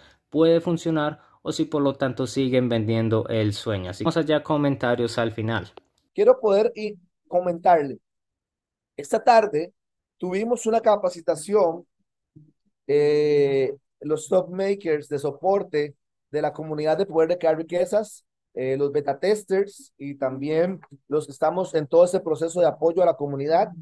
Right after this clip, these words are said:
Speaker 2: con un experto en blockchain que nos comentó acerca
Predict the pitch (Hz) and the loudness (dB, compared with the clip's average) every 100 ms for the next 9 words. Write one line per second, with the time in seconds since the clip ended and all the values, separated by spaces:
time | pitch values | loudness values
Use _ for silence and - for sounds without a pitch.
0 | 147 _ _ _ 170 175 190 214 220 - | -20 _ _ _ -2 0 -2 -2 -2 -4
1 | - 220 214 208 214 190 220 214 - 202 | -4 -2 -2 0 -2 0 0 0 0 0
2 | 208 214 _ - _ _ _ _ 170 175 | 0 -6 _ -20 _ _ _ _ -8 -6
3 | 180 175 - 160 180 - 180 175 170 143 | -4 -6 -8 -6 -6 -4 -6 -6 -8 -4
4 | 196 208 233 - - 156 - 185 196 208 | -2 2 0 0 -2 -4 -2 -2 -2 -2
5 | 170 202 | -2 -2